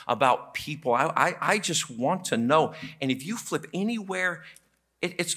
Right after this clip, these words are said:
it's almost as if Jesus was inconvenienced by anybody that was in his path. He stepped out with his disciples one time,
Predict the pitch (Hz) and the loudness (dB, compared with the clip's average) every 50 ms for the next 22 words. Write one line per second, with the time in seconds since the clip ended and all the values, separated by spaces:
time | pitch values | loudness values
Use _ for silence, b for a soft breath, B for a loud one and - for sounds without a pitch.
0 | - - 170 165 - - - 156 196 226 233 220 - - 175 160 127 139 165 165 | -2 -2 -2 -2 -2 0 2 2 2 2 2 0 0 0 -2 -2 -2 0 -2 -2
1 | 156 - - - b b b b - - - 156 175 190 196 185 220 220 214 - | -2 -4 -14 -20 b b b b -4 -4 -2 -2 -2 -2 0 0 2 2 0 -2
2 | - - 139 143 139 - - - 160 165 180 170 - - 208 190 151 - - - | -2 -2 -2 -2 0 -2 -2 -4 -4 -4 -4 -6 -6 -6 -6 -6 -8 -10 -6 -4
3 | 135 123 113 127 156 156 - 147 127 127 117 - 180 208 226 220 190 170 151 131 | -2 -2 -2 -2 -4 -4 -4 -4 -4 -6 -6 -6 -6 -6 -4 -4 -4 -4 -2 -2
4 | 151 139 151 147 147 170 175 180 170 - - 220 262 302 - - - _ _ _ | -4 -4 -4 -6 -8 -6 -6 -6 -6 -6 -6 -8 -8 -8 -10 -12 -14 _ _ _
5 | _ _ _ _ _ b b b 240 220 - 269 254 254 233 208 190 160 175 143 | _ _ _ _ _ b b b 0 2 2 2 6 6 6 6 6 2 -2 -2
6 | 151 156 - - 175 233 - - 233 196 151 170 170 165 160 - 165 156 170 185 | -2 0 2 4 4 4 2 2 -2 -2 -2 -2 -4 -2 0 2 4 4 4 2
7 | 180 | 0